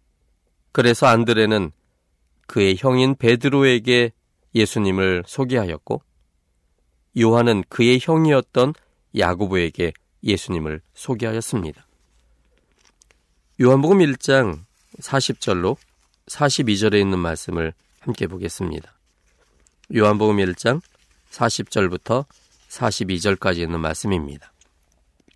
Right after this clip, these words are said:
요한의 말을 듣고 예수를 좇는 두 사람 중에 하나는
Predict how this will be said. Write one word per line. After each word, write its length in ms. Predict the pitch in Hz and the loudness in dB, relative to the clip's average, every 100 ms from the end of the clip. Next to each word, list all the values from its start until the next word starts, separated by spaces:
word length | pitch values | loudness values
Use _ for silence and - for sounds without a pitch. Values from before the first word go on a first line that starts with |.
| _ _ _ _ _ _ _ _ _ - | _ _ _ _ _ _ _ _ _ 0
요한의 340 | 120 117 147 180 | 6 6 6 4
말을 300 | 143 139 147 | 4 4 2
듣고 400 | 139 - 143 123 | -2 0 2 4
예수를 500 | 92 92 - 110 110 | 4 2 0 0 0
좇는 420 | 104 95 98 101 - | 0 0 0 0 -2
두 140 | 107 | -4
사람 420 | - 110 113 107 | 0 2 2 2
중에 260 | 104 107 107 | -2 0 0
하나는 480 | 107 98 95 98 | 2 0 0 0